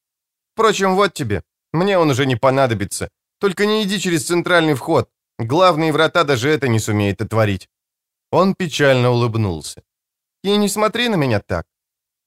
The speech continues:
«А откуда ты знаешь, как я смотрю?» «Ты всегда застываешь так, когда к кому-то присматриваешься,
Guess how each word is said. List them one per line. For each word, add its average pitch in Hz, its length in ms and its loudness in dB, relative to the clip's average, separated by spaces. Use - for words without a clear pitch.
«А 202 100 2
откуда 214 320 -4
ты 240 100 -6
знаешь, 226 360 0
как 208 260 -2
я 196 80 0
смотрю?» 180 480 -4
«Ты 240 120 -4
всегда 220 380 0
застываешь 175 640 2
так, 131 260 -2
когда 151 280 0
к - 80 -10
кому-то 156 360 0
присматриваешься, 127 960 -2